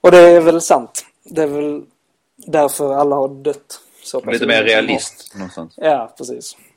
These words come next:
Speaker 2: Sen vet jag inte om hon, var hon i kaliber med de här andra du
Speaker 1: Ja,
Speaker 2: har
Speaker 1: nej,
Speaker 2: fått.
Speaker 1: precis. Jag har också, eh, det känns som att hon förstoras upp lite på grund <laughs> av att hon dog tjugosju år gammal. Jag tror
Speaker 2: Ja.
Speaker 1: att hon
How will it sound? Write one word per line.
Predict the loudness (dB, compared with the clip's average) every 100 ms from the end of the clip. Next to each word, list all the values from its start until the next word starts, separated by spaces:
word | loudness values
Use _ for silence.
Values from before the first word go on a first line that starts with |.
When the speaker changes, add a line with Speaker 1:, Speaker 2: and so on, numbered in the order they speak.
| -6
Speaker 2:
Sen | -4
vet | -2 -2
jag | -2
inte | -2
om | -4
hon, | -4 -6 -4
var | -2
hon | -2 -4
i | -4
kaliber | -4 -2 -2 -2 -6 -6 -10 -20 _
med | -14 -10 -8
de | -6
här | -4
andra | -4 -4 -4
du | 0
Speaker 1:
Ja, |
Speaker 2:
har | 4
Speaker 1:
nej, | 6 4
Speaker 2:
fått. | 2
Speaker 1:
precis. | -4 -6 -4
Jag | 0
har | 0
också, | 0 -8 -12
eh, | -10 -10 -8 -8 -10 -10 -14 -16
det | -14
känns | -2 0 0 -4
som | -8
att | -8
hon | -8 -10 -10 -18 _ _ -20
förstoras | -18 -8 -6 -4 -6 -6
upp | -10 -10 -12
lite | -6 -6 -6 -8 -8 -10 _ _ _ _ _ _ _
på | -6
grund | -4 -4 -6 -10
<laughs> | -10
av | -8 -8 -10
att | -12
hon | -12 -10
dog | -10 -10 -12
tjugosju | -14 -8 -6
år | -6
gammal. | -6 -10 -6
Jag | -6
tror | 0 2 2
Speaker 2:
Ja. | -4
Speaker 1:
att | -6 -8 -12
hon | -10 -8 -10